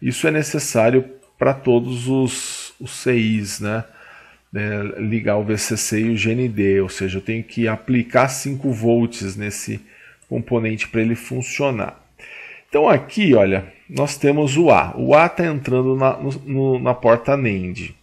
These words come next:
né? Então eu venho aqui no sete quatro, é, zero zero, né? E represento aqui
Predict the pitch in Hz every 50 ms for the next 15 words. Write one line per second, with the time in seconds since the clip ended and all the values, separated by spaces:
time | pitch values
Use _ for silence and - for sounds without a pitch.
0 | _ _ - 101 104 107 113 - - - - - _ _ _ 131 131 135 143 131
1 | 127 123 - - 131 127 117 - - 110 113 - - - - 110 104 101 101 -
2 | 107 98 101 95 90 - 90 - _ _ _ _ _ _ _ _ _ _ _ _
3 | _ _ _ _ _ _ - - _ _ - 104 101 98 92 92 90 92 90 90
4 | 92 87 90 95 113 104 104 104 98 101 95 92 92 90 95 95 90 85 104 117
5 | 139 160 151 120 98 - - - _ _ - - - _ _ _ 104 104 107 117
6 | - 196 190 156 170 175 175 175 - 165 156 123 117 123 127 120 - 135 135 -
7 | - 120 117 120 120 120